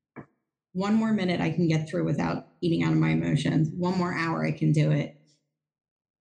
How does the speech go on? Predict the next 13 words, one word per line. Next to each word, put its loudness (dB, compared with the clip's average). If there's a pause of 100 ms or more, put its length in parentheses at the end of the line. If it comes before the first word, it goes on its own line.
(200)
One 0
more 2
habit 0
and 0
it's -2
gonna 0
stick. -2
One 0
more 2
time 2
and 0
I'll 2
do, 2